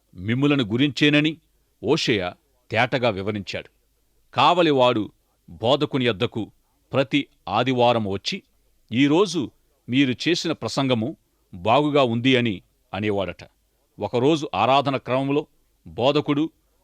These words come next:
కావలివాడు మాత్రమే ఉన్నారు. తరువాత ప్రసంగించిన బోధకుడు తాను గొప్ప ప్రసంగం చేశానని అనుకున్నాడు.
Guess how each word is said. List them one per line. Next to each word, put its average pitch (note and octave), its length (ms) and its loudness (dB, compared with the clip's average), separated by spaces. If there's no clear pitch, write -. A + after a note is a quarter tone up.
కావలివాడు B2+ 540 2
మాత్రమే B2 460 -2
ఉన్నారు. G2+ 320 -6
తరువాత E3+ 380 2
ప్రసంగించిన C3 720 -4
బోధకుడు B2 560 -2
తాను B2 220 2
గొప్ప C3 340 -4
ప్రసంగం D#3 600 -2
చేశానని A#2+ 500 0
అనుకున్నాడు. G2+ 480 -6